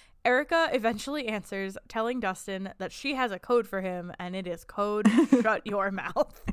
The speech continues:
Speaker 1: <laughs>
Speaker 2: Did you notice that Hop and Dustin are both calling code
Speaker 1: Oh,
Speaker 2: red?
Speaker 1: yeah.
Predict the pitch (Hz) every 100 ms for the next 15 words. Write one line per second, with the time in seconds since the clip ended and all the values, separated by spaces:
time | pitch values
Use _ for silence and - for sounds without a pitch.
0 | - - - - - - - - - -
1 | - - - 247 226 - 214 285 262 302
2 | 320 311 349 381 - 392 226 220 185 202
3 | 180 180 156 170 185 175 156 131 156 -
4 | - 156 147 143 147 170 - - - 156
5 | 156 143 143 185